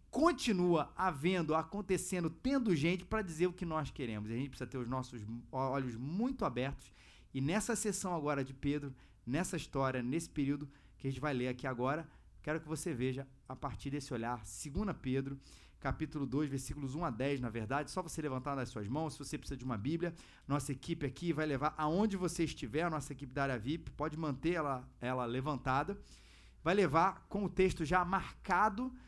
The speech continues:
pra que você não tenha dificuldade de abrir aqui no texto da segunda carta que Pedro escreveu a um grupo bem grande de cristãos. Isso que a gente chama de segunda Pedro, né? A segunda carta de Pedro, aqui na frente também,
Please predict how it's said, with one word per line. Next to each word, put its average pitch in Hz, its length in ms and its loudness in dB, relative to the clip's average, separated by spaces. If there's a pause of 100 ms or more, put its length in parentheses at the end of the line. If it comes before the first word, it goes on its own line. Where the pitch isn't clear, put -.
(140)
pra 170 100 -6
que 165 60 -6
você 208 80 2
não 202 80 4
tenha 208 160 2
dificuldade 180 720 0 (400)
de 180 280 0 (200)
abrir 190 520 2 (320)
aqui 151 240 -4
no 175 100 0
texto 170 300 2
da 190 80 -2
segunda 208 480 0
carta 135 600 -2 (540)
que - 120 -2
Pedro 185 720 6
escreveu 170 680 2 (300)
a 160 80 2
um 170 100 4
grupo 185 280 2
bem 190 260 4
grande 180 360 4
de 170 120 -6
cristãos. 175 680 2
Isso - 920 -20
que 135 60 -2
a 135 40 0
gente 131 80 -4
chama 147 160 0
de 143 80 -12
segunda 165 340 -4
Pedro, 151 420 2
né? 117 140 -4
A 131 60 -4
segunda 135 280 -8
carta 131 320 -4
de 139 100 -10
Pedro, 139 400 0 (400)
aqui - 180 -10
na 139 100 0
frente 131 280 -6
também, 131 380 -4